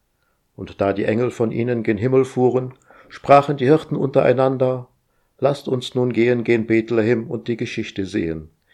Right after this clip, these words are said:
die da geschehen ist, die uns der Herr kundgetan hat." Und sie kamen eilend und fanden beide,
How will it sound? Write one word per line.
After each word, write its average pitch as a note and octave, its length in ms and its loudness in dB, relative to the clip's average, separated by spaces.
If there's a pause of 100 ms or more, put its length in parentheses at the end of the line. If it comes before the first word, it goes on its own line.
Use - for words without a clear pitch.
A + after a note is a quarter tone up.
(340)
die G2+ 80 -6
da G#2 160 2
geschehen G#2+ 540 -2
ist, - 400 -10 (400)
die - 100 -8
uns B2+ 220 -6
der G#2+ 100 4
Herr B2 160 2
kundgetan F2 760 -6
hat." - 320 -12 (400)
Und A2+ 240 -6
sie A#2 160 -4
kamen A#2 440 0
eilend C3+ 640 0
und C#3 160 -6
fanden A#2+ 460 -2
beide, E2 420 -2